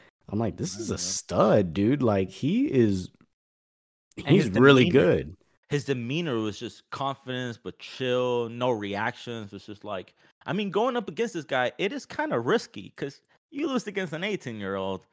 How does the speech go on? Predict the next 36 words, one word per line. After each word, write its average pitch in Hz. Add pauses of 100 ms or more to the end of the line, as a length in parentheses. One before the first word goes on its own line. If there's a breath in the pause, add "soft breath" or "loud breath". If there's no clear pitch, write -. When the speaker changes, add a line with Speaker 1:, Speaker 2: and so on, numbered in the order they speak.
(300 soft breath)
Speaker 2:
It's 320
kinda 117
like, 85
"Bruh, 113
what -
you 160
doing 127
with 98
Speaker 1:
But -
Speaker 2:
your 196
Speaker 1:
he, 185
Speaker 2:
life?" 165
Speaker 1:
he, 160
but 170
he's 190
not, 208
Speaker 2:
He 170
Speaker 1:
and -
he 202
Speaker 2:
is -
Speaker 1:
wasn't, 202 (100)
he 143
wasn't 220
like, 196 (220)
uh, 127
Rosa's 147
other 151
opponents 156
too. 175
They, 113 (100)
they 123
were 139
older 127
and 110
they're 101
like, -